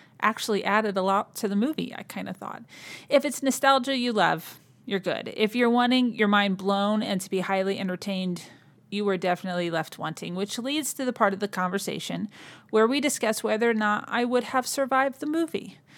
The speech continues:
You guessed it, it's a distinct possibility, since I reside in Indiana, that I am still alive. Life is tough for the East and West Coasters, it would appear in apocalypse movies, but I think the conversation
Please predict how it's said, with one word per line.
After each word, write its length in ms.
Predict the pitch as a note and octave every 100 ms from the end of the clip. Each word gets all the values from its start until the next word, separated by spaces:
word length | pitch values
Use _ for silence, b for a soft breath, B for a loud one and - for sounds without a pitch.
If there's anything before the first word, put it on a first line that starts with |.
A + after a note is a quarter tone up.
| B B B B
You 300 | - G3+ D4+
guessed 360 | D#4+ C#4+ C4 -
it, 140 | D#4+ -
it's 240 | A3 G#3+
a 80 | G3
distinct 760 | F#3 G#3 G3+ - - F#4 -
possibility, 640 | - C4+ - B3+ C#4 D#4 F#4
since 340 | - A3+ G3+
I 120 | G#3+
reside 420 | G3+ G3 F#3+ F#3 F#3
in 120 | F3+
Indiana, 680 | G#3 F#3+ A3 C4+ G#3+ G3+ -
that 200 | G#3 G#3
I 280 | - C#4 C#4+
am 260 | D4 A#3+ A3
still 460 | - - F#3+ F#3+ -
alive. 640 | F3 D#3 - - F#3 A3+
Life 360 | A3 C4+ D#4
is 200 | E4 D#4+
tough 400 | - - E4+ - -
for 140 | -
the 140 | G3 G3 G3+
East 240 | F#3+ -
and 200 | G3 F3+
West 320 | F3 F3+ -
Coasters, 580 | - G3 F#3+ A#3 C4 C4+
it 220 | A3+ -
would 120 | A3 G#3
appear 280 | G#3 A#3+
in 80 | A#3
apocalypse 640 | A#3 A3+ A#3 A#3+ B3+ - B3
movies, 420 | C4 D4+ D#4+ - B B B B B B -
but 80 | C4+
I 100 | C#4
think 220 | F4+ F4+
the 80 | F4
conversation 720 | C#4+ C4+ C4+ C4 B3 A#3+ G#3+